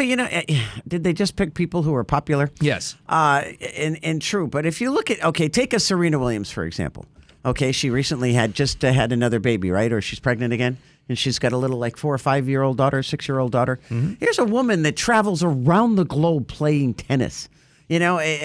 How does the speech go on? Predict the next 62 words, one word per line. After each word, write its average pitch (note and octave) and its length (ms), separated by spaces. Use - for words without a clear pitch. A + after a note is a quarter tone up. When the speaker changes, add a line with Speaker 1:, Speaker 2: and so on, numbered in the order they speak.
Speaker 1:
eh, D3 60
so - 180
Speaker 2:
Pretty F#3 180
Speaker 1:
you - 60
gotta, - 100
Speaker 2:
impressive. - 400
Speaker 1:
it's A#3 240
pretty G#4+ 260
impressive. F3 480
You D3+ 120
gotta E3 120
worry G#3+ 200
about F#3+ 240
your D3+ 100
career. D3 400
You C#3 160
run F#3 240
a, D3 180
a B2+ 80
multi-million D3 680
dollar C3 240
business C3+ 480
on A#2 160
this G#3 180
side. A#2 360
You're B2 80
playing F3+ 300
tennis F#3 280
on E3 80
that E3 160
side, C#3 160
and D4 160
you A#3 60
gotta F3 160
be D3 140
a C3+ 60
mom. C#3+ 380
Uh, - 80
it's - 240
tough. - 440
Uh, - 60
you F3+ 180
know, F#3+ 180
it's, G3+ 140
it's, F#3+ 220
it's, F#3+ 200
it's F#3 280
a, F3 140
it's E3 240
a E3+ 60
big F#3 240
balance. D#3+ 440
So C#3+ 220
I, - 280
I - 60
give F#3+ 160
'em F3 100
credit. F3 320
That's - 180
hard F#3 180
to - 80
do. G#2 220